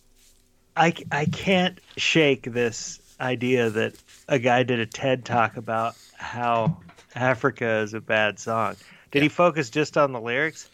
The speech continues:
Speaker 1: 'Cause I feel like the lyrics are, are maybe meaningless.
Speaker 2: Well,
Speaker 1: Uh,
Speaker 2: yeah, I, I, I
Speaker 1: I'm not sure, but I really, I love that song. Of course, that might be one of those songs that I love because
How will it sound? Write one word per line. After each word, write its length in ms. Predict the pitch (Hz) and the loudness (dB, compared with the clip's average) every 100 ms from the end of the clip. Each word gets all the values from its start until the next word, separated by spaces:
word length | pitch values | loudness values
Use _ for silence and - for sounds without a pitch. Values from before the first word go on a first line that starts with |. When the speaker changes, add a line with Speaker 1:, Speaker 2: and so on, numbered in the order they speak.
| - _ - | -20 _ -8
Speaker 1:
'Cause 100 | 131 | -6
I 40 | |
feel 160 | 117 180 | 0 0
like 160 | 180 | 0
the 100 | - | -2
lyrics 440 | 131 143 143 123 - | -2 0 0 -2 -6
are, 200 | 107 110 | -8 -8
are 180 | 139 110 _ _ - - | -10 -10 _ _ -20 -14
maybe 380 | 117 139 143 156 | -4 -2 0 2
meaningless. 640 | 123 151 190 220 214 - - - _ _ - | 2 2 2 0 0 -10 -20 -20 _ _ -10
Speaker 2:
Well, 240 | 151 139 | -2 -2
Speaker 1:
Uh, 40 | 131 | 0
Speaker 2:
yeah, 320 | 131 110 104 117 - | 0 0 -2 -6 -6
I, 40 | 135 | -6
I, 80 | - | -2
I 100 | 127 | 0
Speaker 1:
I'm 80 | 165 | 4
not 220 | 165 147 | 2 2
sure, 300 | - 180 165 | 2 4 6
but 120 | 151 | 4
I 140 | 151 170 | 2 0
really, 340 | 160 165 170 | 0 -6 -6
I 100 | 139 | -6
love 380 | 135 127 165 190 | -6 -2 -2 -2
that 220 | 135 113 | -6 -6
song. 340 | - 113 107 135 | -12 -10 -10 -12
Of 140 | 127 | -8
course, 300 | - 120 117 _ _ _ _ _ | 0 0 0 _ _ _ _ _
that 140 | 139 151 | -2 0
might 160 | 151 | -2
be 80 | 139 | 0
one 160 | 131 131 | 2 2
of 60 | 123 | 0
those 160 | 117 | -2
songs 360 | - 123 117 107 | -2 -4 -4 -4
that 100 | 110 | -2
I 80 | 107 | -2
love 320 | 110 117 110 | 2 2 2
because 400 | 113 - 110 95 | -2 -4 -4 -6